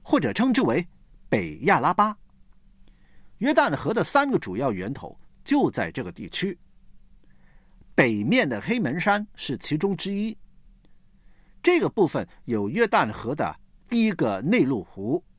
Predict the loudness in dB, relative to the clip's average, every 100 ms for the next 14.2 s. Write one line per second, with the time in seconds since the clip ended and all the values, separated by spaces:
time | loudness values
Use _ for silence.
0 | -20 -20 _ _ 0 2 4 2 0 -4
1 | -2 0 0 -2 -4 -2 -2 -4 -8 -6
2 | -6 -6 -4 -4 -4 _ -2 0 0 -2
3 | -2 0 -2 -4 -6 -10 -14 -8 -4 0
4 | 0 -2 -6 -10 -10 -10 -20 -20 -20 -20
5 | -20 -20 _ _ _ -20 -20 -20 -20 _
6 | -20 -18 -2 2 4 2 0 0 0 -4
7 | -8 -10 -8 -6 -2 0 0 -2 -4 -6
8 | -14 -16 -20 -20 -10 0 0 0 -6 -4
9 | -2 -2 -2 -4 -8 -20 -12 -2 0 0
10 | -4 -4 -2 -2 -2 -4 -10 -12 -4 -2
11 | -2 -8 -20 -20 -20 -20 -20 -20 -20 -20
12 | -18 -2 0 2 2 2 2 2 0 0
13 | 0 2 2 2 2 2 2 -4 -8 -6
14 | -2 -2